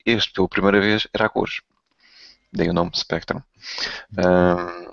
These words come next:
tinha quarenta e oito K e dezesseis K de ram, eram duas versões que foram postas no mercado à venda, mas a que se tornou mais popular, claro, foi a quarenta e oito K, e que facilitou muito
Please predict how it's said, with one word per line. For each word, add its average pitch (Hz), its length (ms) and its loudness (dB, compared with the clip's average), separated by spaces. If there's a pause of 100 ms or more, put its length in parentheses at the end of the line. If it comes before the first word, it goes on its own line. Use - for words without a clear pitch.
(100)
tinha 110 160 0
quarenta 104 320 0
e 202 40 4
oito 95 120 0
K 95 160 0 (220)
e 92 180 -4 (260)
dezesseis 98 320 0
K 90 140 -2
de - 360 -2
ram, 101 360 0
eram 90 200 2
duas 87 160 0
versões 95 240 0
que - 60 -8
foram 85 300 0
postas 85 320 0
no 87 140 -2
mercado 87 320 0
à 85 80 4
venda, 95 340 -2
mas 104 480 0
a 101 80 0
que - 80 -4
se - 60 -2
tornou 104 220 0
mais 92 160 2
popular, 95 400 -2
claro, - 200 0
foi - 220 -4
a 82 60 0
quarenta 85 340 0
e 85 60 -2
oito 85 180 -4
K, - 160 -2 (800)
e 95 180 -2
que 98 260 -4
facilitou 90 480 0
muito 87 240 2